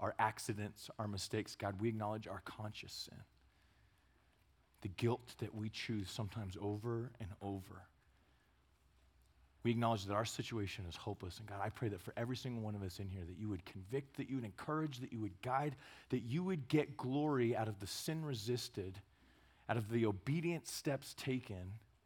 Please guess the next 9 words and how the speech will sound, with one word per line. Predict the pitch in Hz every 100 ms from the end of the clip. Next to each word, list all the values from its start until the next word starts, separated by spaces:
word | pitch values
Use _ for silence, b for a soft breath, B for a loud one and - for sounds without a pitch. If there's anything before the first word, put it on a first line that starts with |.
| b b b b -
to | -
truly | - 175 165 143
surrender | - 127 117 101
to | - 98
you | 104 139 131 98 90
as | 87
a |
good | 98 107 98
king. | - 101